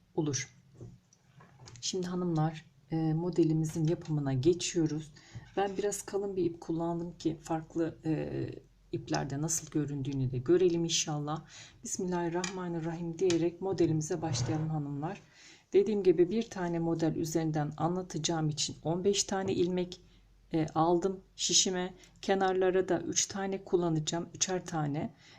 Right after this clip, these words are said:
E, toplam yani yirmi bir tane ilmekten oluşacak, e, yapmış olduğum, uygulayacağım model. Evet hanımlar, Bismillahirrahmanirrahim diyerek başlıyorum. Üç tane başlarken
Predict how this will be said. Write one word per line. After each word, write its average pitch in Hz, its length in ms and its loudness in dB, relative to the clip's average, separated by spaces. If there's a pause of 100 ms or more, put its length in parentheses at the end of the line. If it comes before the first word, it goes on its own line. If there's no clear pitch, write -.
(140)
E, 170 280 4
toplam 185 480 0
yani 165 400 0
yirmi 185 240 8
bir 190 180 2
tane 175 300 -2
ilmekten 170 640 -2 (340)
oluşacak, 175 680 -2 (320)
e, 160 140 0
yapmış 170 680 0
olduğum, 143 400 -4
uygulayacağım 165 760 -2
model. 156 440 -2 (1500)
Evet 190 180 -4
hanımlar, 170 340 -4
Bismillahirrahmanirrahim 170 1300 -4
diyerek 180 400 2
başlıyorum. 156 520 0 (480)
Üç - 160 0
tane 170 500 4
başlarken 175 840 0